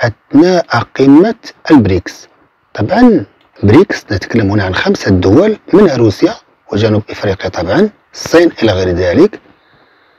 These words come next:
إذا هناك خمسة دول تجتمع في قمة منذ ألفين وإحدى عشر. إذا طبعا هذه القمة ستكون في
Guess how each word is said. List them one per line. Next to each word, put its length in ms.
إذا 140
هناك 300
خمسة 340
دول 320
تجتمع 880
في 160
قمة 400
منذ 280
ألفين 320
وإحدى 340
عشر. 360
إذا 140
طبعا 220
هذه 180
القمة 380
ستكون 680
في 600